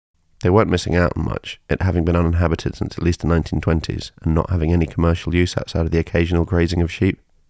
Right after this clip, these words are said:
Due to the pre-existing naval base, the locals probably didn't think much of the new arrival of a team of scientists in the summer of nineteen forty-two.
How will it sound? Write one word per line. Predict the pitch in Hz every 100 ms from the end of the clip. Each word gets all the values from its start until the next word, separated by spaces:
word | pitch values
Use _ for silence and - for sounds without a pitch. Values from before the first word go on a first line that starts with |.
| _
Due | 101 101
to | 101
the | 101
pre-existing | 117 110 104 101 92
naval | 95 95 87
base, | 57 62 -
the | 82
locals | 87 92 92
probably | - 92
didn't | 87 87 -
think | 90 -
much | 95 - -
of | 85
the |
new | 82 85 80
arrival | 85 85 90 87
of | 78
a | 82
team | - 87
of | 82
scientists | - 85 90 95 92 - -
in | 87
the | 80
summer | - 87 87
of |
nineteen | 87 87 - 87
forty-two. | - 85 - -